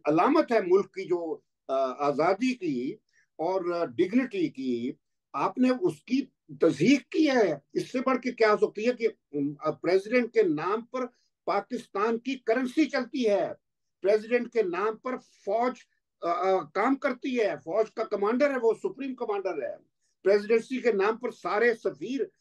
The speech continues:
दुनिया में काम करते हैं। प्रेसिडेंट होता है जो कि हर सैंक्शन में लिखा जाता है, "I am directed to convey the sanction of the president।" कोई भी, अ, अम, अ, अ, अखराजात की मंजूरी है वो प्रेसिडेंट करता है।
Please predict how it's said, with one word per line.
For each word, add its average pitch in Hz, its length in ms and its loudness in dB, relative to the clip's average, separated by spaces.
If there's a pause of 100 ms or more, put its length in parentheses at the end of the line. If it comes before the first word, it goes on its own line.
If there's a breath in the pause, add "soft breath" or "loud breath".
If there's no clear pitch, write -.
(160)
दुनिया 196 380 2
में 262 160 2
काम 233 220 0
करते 214 340 -2
हैं। 160 280 -6 (380)
प्रेसिडेंट 214 460 -2
होता 202 240 -2
है 247 80 0
जो 247 120 -8
कि 214 120 -6
हर 202 260 -4
सैंक्शन 226 500 -2
में 254 120 0
लिखा 202 260 -4
जाता 196 320 0
है, 247 60 -6 (440)
"I 185 140 2
am 180 100 -4
directed 208 500 0
to 208 160 -6
convey 196 320 6
the 196 100 -4 (120)
sanction 190 280 -4
of 190 80 -2
the 175 180 -6
president।" 175 360 -2 (300)
कोई 285 280 2
भी, 254 160 -2
अ, - 320 -10 (100)
अम, 156 340 -4 (340)
अ, 151 200 -2 (220)
अ, - 260 -2
अखराजात 165 560 4
की 220 120 2
मंजूरी 185 320 6
है 202 60 8
वो 262 140 2
प्रेसिडेंट 285 500 -2
करता - 240 -4
है। 359 100 -4